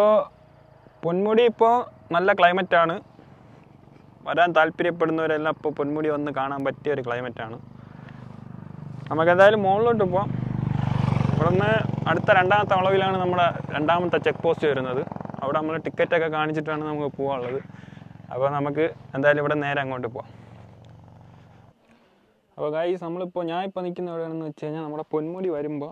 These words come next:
അവിടെ നിന്ന് നമ്മളാ കെ ടി ഡി സിയിലേക്ക് റൂമൊക്കെ ഉള്ള സ്ഥലമുണ്ട്. അപ്പൊ അവിടെയാണ് നിൽക്കുന്നത്. അവിടുത്തെ view, ഇവിടെ നിന്നുള്ള view എന്ന് പറയുന്നത് സൂപ്പറായിട്ടുള്ള view ആണ്. കണ്ടില്ലേ? അത് കാണാൻ വേണ്ടി വന്നതാണ്. നമ്മള് റീൽസിലൊക്കെ കണ്ട സ്ഥലമില്ലേ guys, അത് കാണാൻ വേണ്ടി വന്നതാണ്.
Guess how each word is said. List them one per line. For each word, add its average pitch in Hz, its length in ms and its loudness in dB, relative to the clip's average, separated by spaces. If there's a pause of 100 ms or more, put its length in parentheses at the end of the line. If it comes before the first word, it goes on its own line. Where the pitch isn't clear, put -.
അവിടെ 147 180 -6
നിന്ന് 160 140 -6
നമ്മളാ 156 260 -8 (580)
കെ 131 100 -4 (100)
ടി 165 160 -6
ഡി 160 160 -6
സിയിലേക്ക് 147 460 -10 (1000)
റൂമൊക്കെ 151 520 -4
ഉള്ള 131 120 -10 (300)
സ്ഥലമുണ്ട്. 113 460 -12 (800)
അപ്പൊ - 200 -16
അവിടെയാണ് 143 340 -8
നിൽക്കുന്നത്. 131 420 -12 (200)
അവിടുത്തെ 123 320 -10
view, 127 100 -4 (140)
ഇവിടെ 135 180 -8
നിന്നുള്ള 139 320 -12
view 127 140 -6
എന്ന് 135 120 -12
പറയുന്നത് 139 240 -14
സൂപ്പറായിട്ടുള്ള 127 600 -10
view 117 140 -12
ആണ്. 117 120 -16
കണ്ടില്ലേ? 117 260 -16 (1120)
അത് 120 160 -2
കാണാൻ 123 220 -4
വേണ്ടി 135 180 -4
വന്നതാണ്. 131 320 -8
നമ്മള് 143 140 -4 (120)
റീൽസിലൊക്കെ 175 560 -4
കണ്ട 156 120 -4 (200)
സ്ഥലമില്ലേ 131 420 -10
guys, - 180 -14 (280)
അത് 127 160 -14
കാണാൻ 135 240 -14
വേണ്ടി 135 220 -10
വന്നതാണ്. 127 340 -14